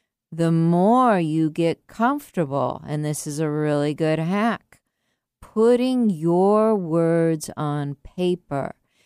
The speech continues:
seeing your words on paper, the more you can do that, the more you're going to accept the identity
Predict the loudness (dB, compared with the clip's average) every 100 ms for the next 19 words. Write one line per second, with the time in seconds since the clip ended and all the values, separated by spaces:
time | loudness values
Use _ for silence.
0 | _ -12 -8 -4 -2 0 0 0 0 0
1 | 0 0 2 2 2 0 -2 -4 -2 -2
2 | -2 -4 -8 -10 -6 -4 -6 -10 -16 -8
3 | -4 -4 -4 -10 -10 -12 _ _ _ _
4 | _ _ _ -8 -2 0 0 0 -2 -2
5 | 0 0 -2 -2 -2 -4 -4 -6 -10 -14
6 | _ _ _ _ _ _ 0 2 4 2
7 | 2 2 2 0 -2 -2 -2 -4 -8 -6
8 | -6 -6 -8 -6 -6 -6 -8 -6 -6 -6
9 | -10 -8 -4 -2 0 -2 -6 -8 -12